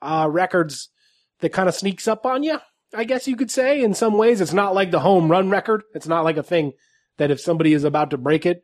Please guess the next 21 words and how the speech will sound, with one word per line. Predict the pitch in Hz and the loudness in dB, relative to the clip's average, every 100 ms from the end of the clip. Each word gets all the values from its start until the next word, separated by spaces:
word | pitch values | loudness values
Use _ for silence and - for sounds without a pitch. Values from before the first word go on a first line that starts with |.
| _ | _
you | 151 139 | -4 -2
know, | 135 147 151 139 | 2 2 2 -2
you | 143 151 | -2 2
know | 156 175 | 4 4
it. | 202 - _ _ | 2 -6 _ _
It's | 170 147 | -18 -8
not | 151 151 139 | -6 -6 -6
the | 139 | -6
kind | 131 151 | -4 -4
of | 139 | -2
thing | 147 147 | -2 -2
that | 120 _ _ _ - | -4 _ _ _ -4
makes | 143 151 | -4 -2
a | 151 | -4
lot | 151 139 | -2 -2
of | |
headlines. | 123 151 160 160 175 _ _ | -6 -4 -2 -4 -6 _ _
And | 143 139 | -8 -4
in | 139 139 | -2 0
that | 180 226 185 | 0 0 -2
way, | 156 127 160 | -2 -2 -6